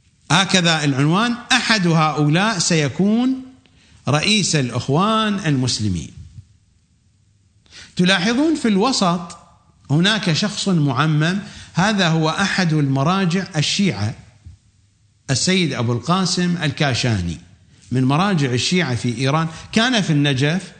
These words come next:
ثم بعد ذلك رحل إلى قم، مرجع شيعي معروف جدًا.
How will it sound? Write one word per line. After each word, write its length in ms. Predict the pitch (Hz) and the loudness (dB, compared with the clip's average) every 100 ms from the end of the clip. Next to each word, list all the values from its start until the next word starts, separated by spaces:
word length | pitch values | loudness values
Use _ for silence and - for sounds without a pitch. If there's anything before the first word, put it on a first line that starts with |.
| _ _ _ | _ _ _
ثم 240 | 175 165 151 | -2 0 2
بعد 280 | 139 123 | 0 0
ذلك 800 | 131 160 170 143 - 131 127 156 - _ _ _ _ - - | 0 0 0 -2 0 -2 -2 -6 -16 _ _ _ _ -20 -4
رحل 420 | 135 170 175 202 190 | 0 2 2 2 2
إلى 380 | 147 143 135 | 2 2 2
قم، 460 | 131 160 180 202 214 - - _ _ _ _ _ _ _ _ | 0 0 2 0 -4 -10 -20 _ _ _ _ _ _ _ _
مرجع 520 | 139 180 220 151 143 104 | 0 2 2 2 0 0
شيعي 480 | - 185 208 196 | 0 0 2 2
معروف 760 | 165 131 113 127 175 202 180 - 135 117 | 2 0 0 0 2 0 -2 -6 -8 -4
جدًا. 460 | 110 196 151 107 95 | 0 2 0 -2 -4